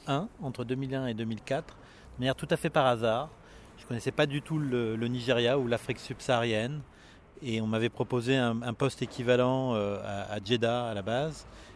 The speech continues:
Et ensuite, bon, voilà, ça s'était pas fait. Et, euh, par les forces des choses, on m'avait, on m'a dit, « Bon,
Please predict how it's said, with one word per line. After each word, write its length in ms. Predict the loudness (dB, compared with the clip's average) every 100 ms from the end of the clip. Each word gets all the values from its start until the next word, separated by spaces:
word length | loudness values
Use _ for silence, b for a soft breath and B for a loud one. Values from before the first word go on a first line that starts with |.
| B -12 -4
Et 380 | 0 2 2 2
ensuite, 400 | -2 -2 -4 -4 -6
bon, 220 | -4 -4
voilà, 320 | -4 -4 -6
ça 140 | -8 -10
s'était 220 | -8 -6
pas 160 | -4
fait. 540 | -2 0 2 2 2 -2
Et, 60 |
euh, 220 | -4 -6 -8 B B B B -6
par 120 | -4
les 80 | -2
forces 220 | -2 -2
des 80 | -4
choses, 220 | -4 -4
on 20 |
m'avait, 400 | -2 -4 -2 -2
on 180 | -2 -4
m'a 140 | -6 -6
dit, « 120 | -4
Bon, 200 | -6